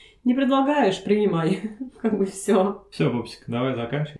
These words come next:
Speaker 2: Я думаю, что мы сегодня достаточно обсудили тему про взаимоотношения
Speaker 1: Мне кажется, мы
Speaker 2: в семье.
Speaker 1: сегодня просто поговорили о том, что у кого какое дерьм-, дерьмецо было <laughs> с их родственниками,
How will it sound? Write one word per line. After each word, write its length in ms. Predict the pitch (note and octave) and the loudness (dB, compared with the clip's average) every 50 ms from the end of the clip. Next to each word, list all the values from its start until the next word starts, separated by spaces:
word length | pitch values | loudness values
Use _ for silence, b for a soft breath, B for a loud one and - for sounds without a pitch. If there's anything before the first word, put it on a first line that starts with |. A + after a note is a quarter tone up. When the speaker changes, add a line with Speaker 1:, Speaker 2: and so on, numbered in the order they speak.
| _ - | _ -4
Speaker 2:
Я 100 | A#2+ A2+ | -2 -2
думаю, 200 | A#2 A#2 A#2 A2+ | 0 0 -2 -2
что 140 | A2 - A#2 | -4 -4 -6
мы 80 | A2+ A2 | -6 -6
сегодня 220 | - - A2+ A2 | -4 -4 -4 -2
достаточно 460 | A2+ A2 - - A2 - - - G#2+ | -2 -2 0 -2 -2 -2 -4 -6 -8
обсудили 480 | G#2 G2+ - G#2+ G#2 G#2+ G#2+ G#2 G#2 G2+ | -8 -6 -8 -6 -6 -6 -6 -6 -8 -10
тему 420 | G2+ - A2 G#2+ G#2+ G#2+ G#2 G2 | -8 -6 -6 -4 -4 -6 -8 -8
про 380 | G2 - G#2 G#2 G#2 G#2 G#2 G#2 | -8 -6 -4 -4 -4 -4 -4 -6
взаимоотношения 840 | G2 G2+ G#2 G#2+ G#2+ G#2 - - - - - - - - B2+ - - | -6 -6 -6 -4 2 6 8 8 8 8 6 4 0 -2 -2 -4 -4
Speaker 1:
Мне 200 | - - A3 A#3 | -4 -2 0 2
кажется, 320 | A3 G#3 G#3 G#3 G#3 - G#3+ | 2 2 2 2 2 2 2
мы 80 | G#3 | 2
Speaker 2:
в 20 | G3+ | 4
семье. 260 | A3 A3+ A3+ A3 G#3+ | 6 6 8 10 10
Speaker 1:
сегодня 240 | G#3 G#3 G#3+ A3 A3 A3 | 10 10 10 8 6 6
просто 280 | G#3+ A3 G#3+ - A3 | 4 4 4 2 0
поговорили 440 | G3+ G#3 F#3+ G3+ G#3 G#3+ A3 G3+ G3 | -2 2 6 6 8 8 8 8 6
о 100 | F#3+ F#3+ | 6 6
том, 160 | F#3+ G#3+ G#3 | 6 6 6
что 220 | G3+ - - G3+ G3+ | 6 6 8 8 8
у 60 | G3+ | 8
кого 720 | G3+ G3 F#3+ F#3+ F#3+ F#3 F#3 F#3 F#3 F#3 F#3 F3+ F3 F3+ - - - | 6 4 4 4 4 4 4 4 4 4 4 2 0 -4 -8 -12 -12
какое 260 | G3+ G3+ - F#3+ F3+ | -4 0 2 2 4
дерьм-, 280 | F3 G#3 G3 G3 G3+ G3 | 4 4 4 4 4 2
дерьмецо 440 | E3+ F#3 G3+ F#3+ G3 G3 - G#3 F#3+ | 0 0 2 2 2 2 2 2 0
было 360 | F3+ G3 A3 G#3 F#3+ F3+ F#3+ | 2 4 6 6 8 8 8
<laughs> 20 | |
с 600 | A#3 - - C#4 - - D#4 C#4+ C#4+ C4+ - - - | 8 8 8 8 8 8 6 4 2 0 -2 0 0
их 160 | C#4 - - | 0 4 6
родственниками, 960 | B3+ B3+ E4 - - - A#3+ D#4 B3 C4 C#4+ - - A#3 A3 A3 G#3+ A#3+ B3 | 6 6 6 4 2 4 6 10 10 10 10 10 8 8 10 10 10 10 8